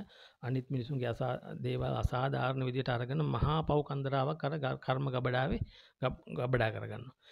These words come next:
ඊට පස්සේ මෙතනින් සැප විඳලා මැරිලා ගියා කියනවා. ඒතකොට එයාට තේරෙන්නේ නැහැ කවදාකවත් මේක දුකයි කියලා. නමුත් මේක දුක් පෙළෙන එකක් තමයි. එයාට පෙළීම තේරෙනවා සමහරට. අපි කියමු එයා කොහේ හරි කැලෑවක ගිහිල්ලා අතරමං එනකොට ඔන්න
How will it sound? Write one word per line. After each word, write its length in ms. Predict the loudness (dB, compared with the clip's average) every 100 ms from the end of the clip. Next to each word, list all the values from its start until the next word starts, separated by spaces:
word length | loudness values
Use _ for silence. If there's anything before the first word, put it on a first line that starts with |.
| -10 0
ඊට 220 | 4 12
පස්සේ 280 | 12 12 8
මෙතනින් 380 | 6 6 4 4 0 -6 2
සැප 240 | 4 6
විඳලා 300 | 4 4 4
මැරිලා 320 | 6 4 4
ගියා 160 | 2 2
කියනවා. 240 | 2 0
ඒතකොට 160 | 2 4
එයාට 260 | 6 6 6
තේරෙන්නේ 380 | 6 6 4 2
නැහැ 140 | 2
කවදාකවත් 400 | 2 2 0 0
මේක 180 | 0 2
දුකයි 320 | 4 6 6
කියලා. 320 | 4 -2 -6 -12 _ _ _ -20 _ _ -8
නමුත් 260 | -2 0 2
මේක 220 | 2 2
දුක් 200 | 0 -6 _
පෙළෙන 260 | 0 4
එකක් 260 | 4 4 4
තමයි. 220 | 4 6
එයාට 260 | 8 6 6
පෙළීම 360 | 4 6 6 6
තේරෙනවා 420 | 8 8 8 8
සමහරට. 320 | 6 4 6 10
අපි 140 | 12
කියමු 160 | 12 8
එයා 160 | 6
කොහේ 160 | 8 6
හරි 120 | 6
කැලෑවක 360 | 6 6 4 2
ගිහිල්ලා 240 | 2 2
අතරමං 340 | 2 0 0 0
එනකොට 260 | 0 2
ඔන්න 160 | 2